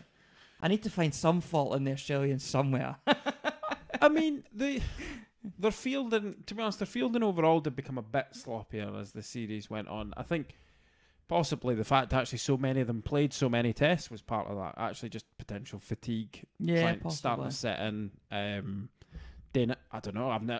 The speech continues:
Speaker 2: never played a day-night game, so I don't know. Maybe that's more diff-, you know, is it more difficult? I know I find playing with a p-, we play pink ball cricket in the daytime, but I personally find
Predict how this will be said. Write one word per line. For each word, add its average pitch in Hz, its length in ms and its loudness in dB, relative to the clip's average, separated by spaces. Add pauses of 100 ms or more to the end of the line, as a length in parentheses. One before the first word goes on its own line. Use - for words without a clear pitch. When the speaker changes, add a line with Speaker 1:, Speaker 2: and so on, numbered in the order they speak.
Speaker 2:
never 143 220 6
played 139 260 0
a 127 40 0
day-night 120 380 -2
game, 127 220 2
so 127 180 -2
I - 40 0
don't 135 120 0
know. 139 100 2
Maybe 123 220 2
that's 127 320 -2
more 123 160 -2
diff-, 113 320 -6
you 123 80 -6
know, 113 140 -2
is 117 140 0
it 123 120 -4
more 113 220 -4
difficult? 104 520 -10
I 110 60 -8
know 113 340 -6 (480)
I 123 160 2
find 113 400 -4 (160)
playing 113 240 -6
with 104 120 -6
a - 40 -12
p-, - 180 -4 (140)
we 127 180 0
play 110 340 -4
pink 120 360 -6
ball 110 180 2
cricket - 320 -10 (260)
in 113 180 -4
the 101 80 -8
daytime, 160 640 2 (320)
but - 100 -4
I 139 180 12 (220)
personally 123 480 2
find 98 420 -6